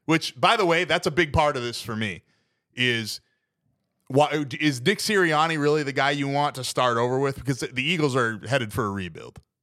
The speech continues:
And even if, even if one or two of those old guys decide to stick around, Graham, Cox, Lane Johnson, Jason Kelce, um, I'm sure I'm,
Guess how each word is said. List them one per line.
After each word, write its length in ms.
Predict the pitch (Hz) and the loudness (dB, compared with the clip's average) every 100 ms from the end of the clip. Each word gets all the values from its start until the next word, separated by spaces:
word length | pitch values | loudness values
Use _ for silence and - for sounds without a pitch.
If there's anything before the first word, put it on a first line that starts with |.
| _ | _
And 140 | 123 123 | 0 2
even 220 | 147 151 | 2 0
if, 80 | 143 | 0
even 240 | 160 165 160 | 0 2 2
if 300 | 139 - - _ _ _ - | 0 -6 -20 _ _ _ 0
one 220 | 135 156 | 2 2
or 80 | 147 | 0
two 260 | 165 165 | 2 2
of 80 | 156 | 4
those 240 | 151 139 | 4 2
old 220 | 131 135 131 | 0 0 2
guys 280 | 135 139 | 2 0
decide 360 | 127 117 131 127 | -4 -4 -2 -2
to 60 | 117 | -6
stick 220 | - 127 | -8 -6
around, 400 | 113 113 120 120 | -4 -2 -2 -2
Graham, 400 | 110 113 113 110 | -2 -2 -2 -6
Cox, 640 | - 117 113 113 - - - _ _ - | -4 0 0 -2 -6 -10 -12 _ _ -6
Lane 300 | 120 123 107 | -2 -2 -2
Johnson, 560 | 107 107 104 104 101 98 | -4 -4 -6 -8 -8 -4
Jason 360 | 120 110 107 | -2 -4 -6
Kelce, 520 | - 113 104 120 107 101 _ _ _ _ _ - | -4 -4 -4 -6 -8 -10 _ _ _ _ _ -8
um, 480 | 101 98 92 87 87 _ - | -4 -2 -4 -6 -14 _ -12
I'm 100 | 98 | -8
sure 220 | - 117 | -4 -2
I'm, 160 | 101 | -4